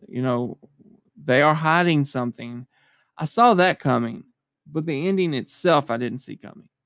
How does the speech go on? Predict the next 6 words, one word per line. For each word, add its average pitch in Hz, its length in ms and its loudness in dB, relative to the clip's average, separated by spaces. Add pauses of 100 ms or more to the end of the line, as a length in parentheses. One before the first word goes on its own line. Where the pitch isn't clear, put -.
(200)
I 127 220 -2
just, 143 440 -8 (180)
no, 123 360 -16 (1000)
I 147 60 -16
just 147 200 -10
didn't. 127 360 0